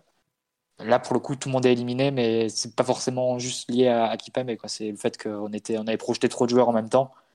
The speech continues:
et en une passe, on se fait, euh, on se fait avoir. Donc, il y a, il y a encore des petits, des petits soucis à régler, peut-être, euh, encore dans le, ouais, dans la gestion de l'espace avec son arrière gauche, mais pour le coup, Kimpembe et Diallo, je pense qu'ils ont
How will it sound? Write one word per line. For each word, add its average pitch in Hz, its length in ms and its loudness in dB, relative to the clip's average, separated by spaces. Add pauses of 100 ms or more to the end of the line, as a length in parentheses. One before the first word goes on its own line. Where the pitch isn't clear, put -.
(260)
et 113 140 -2
en 110 120 2
une 110 140 -4
passe, 120 240 0
on 113 40 -12
se - 180 -12
fait, 104 140 -10
euh, 101 140 -12 (440)
on 113 80 -12
se - 120 -8
fait 110 80 -2
avoir. 117 380 0 (500)
Donc, 110 300 -10
il 120 40 4
y - 20 8
a, 110 140 8
il 117 60 6
y 117 40 6
a 117 40 6 (100)
encore 139 240 2
des 139 80 2
petits, 135 320 0
des 135 100 0
petits 143 200 -4
soucis 139 280 -2
à 135 60 6
régler, 135 240 2
peut-être, - 380 -6
euh, 117 200 -6
encore 127 280 -4
dans 123 120 -6
le, 113 180 -8 (480)
ouais, 123 100 2
dans 120 120 -2
la 117 80 2
gestion 123 280 -4
de - 20 -4
l'espace 131 360 0
avec 123 100 0
son 127 100 -10
arrière 120 220 4
gauche, 143 180 -2
mais 127 80 -12 (180)
pour 117 100 -10
le 113 40 -6
coup, 139 160 -10
Kimpembe 120 360 -10
et 120 60 0
Diallo, 123 200 4
je - 80 -10
pense - 140 -12
qu'ils 107 120 -12
ont 104 200 -16